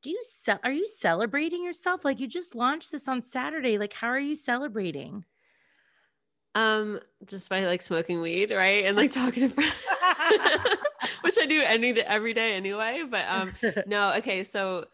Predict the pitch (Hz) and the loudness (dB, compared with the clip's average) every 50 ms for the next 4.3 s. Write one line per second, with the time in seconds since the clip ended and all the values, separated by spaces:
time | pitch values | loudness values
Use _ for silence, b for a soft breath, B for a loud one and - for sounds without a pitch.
0 | b b b b 196 190 - 196 196 196 196 185 185 185 180 170 165 160 156 156 | b b b b -2 -2 0 0 0 0 0 0 0 0 0 0 0 0 0 0
1 | 151 147 139 - - - - - - _ _ _ 190 - 165 165 151 135 - - | -2 -2 -6 -10 -12 -14 -14 -16 -18 _ _ _ -8 -4 -4 -4 -4 -6 -8 -16
2 | _ - - - - - 160 127 - - - 175 165 165 160 165 180 175 - 175 | _ -20 -20 -12 -8 -6 -6 -6 -6 -4 -4 -2 0 2 0 0 0 -2 -4 -6
3 | 160 165 - 156 156 151 160 151 151 151 151 - 151 147 147 139 - - 156 151 | -6 -4 -4 -2 0 0 2 2 0 0 0 0 0 0 0 0 -2 -4 -6 -6
4 | 147 147 - _ _ | -6 -8 -12 _ _